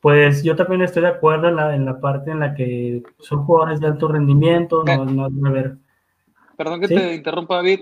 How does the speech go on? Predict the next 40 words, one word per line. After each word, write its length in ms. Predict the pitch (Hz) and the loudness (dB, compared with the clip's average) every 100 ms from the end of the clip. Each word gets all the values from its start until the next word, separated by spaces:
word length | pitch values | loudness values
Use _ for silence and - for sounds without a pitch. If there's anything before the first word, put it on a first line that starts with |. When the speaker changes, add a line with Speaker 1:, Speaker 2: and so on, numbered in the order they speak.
| - | -6
Speaker 2:
pero, 200 | 139 131 | -8 -8
por 120 | 139 | -8
ejemplo, 380 | 135 139 135 123 - _ - | -10 -10 -10 -12 -18 _ -6
ahorita 440 | 143 180 240 240 190 | -2 -2 0 -2 -4
estábamos 440 | - 180 180 180 | -4 -4 -4 -6
mencionando 720 | 175 147 156 170 190 220 254 - _ _ | -10 -10 -8 -6 -4 -4 -6 -14 _ _
acerca 480 | 127 - 147 135 156 | -12 -8 -8 -4 -4
de 160 | 151 - | -4 -2
que 220 | 135 127 | -4 -4
si 160 | 151 | -4
hubiéramos, 360 | 151 208 214 185 | -2 -2 -2 -6
si 140 | - | -6
hubiéramos 240 | 160 202 190 | -4 -2 -4
calificado, 840 | 139 139 127 _ 151 151 151 185 _ _ _ _ - | -6 -6 -10 _ -4 -2 -4 -8 _ _ _ _ -12
tendríamos 540 | 139 143 143 151 - _ - | -6 -6 -4 -8 -10 _ -14
al 80 | 131 | -8
menos 280 | 151 165 160 | -6 -6 -6
diez 360 | 156 165 160 143 | 0 0 0 -2
días 500 | 175 185 202 - _ _ _ _ - | -2 -2 -4 -12 _ _ _ _ -8
para 160 | 131 | -6
poder, 460 | 123 131 139 139 139 | -6 -6 -4 -4 -6
eh, 380 | 139 123 - 135 | -10 -12 -16 -10
descansar 600 | 147 143 151 143 180 180 | -8 -6 -8 -2 0 0
y 100 | 160 | -4
no, 200 | 147 147 - - | -10 -10 -12 -8
y 80 | 156 | -4
luego 320 | 147 147 147 | -2 -2 -4
hubieran 260 | 151 147 151 | -6 -6 -6
dicho, 360 | 165 - 131 _ _ | -8 -8 -16 _ _
"Ah, 100 | - | -6
es 80 | 180 | -4
que 60 | 185 | -6
no 60 | |
pasaron 300 | 185 175 190 | -8 -8 -8
porque 160 | 196 160 | -8 -10
no 100 | 156 | -10
tenían 240 | 160 160 | -10 -10
ritmo 240 | 151 147 147 | -10 -8 -8
de 60 | |
juego". 340 | 135 139 127 | -6 -6 -6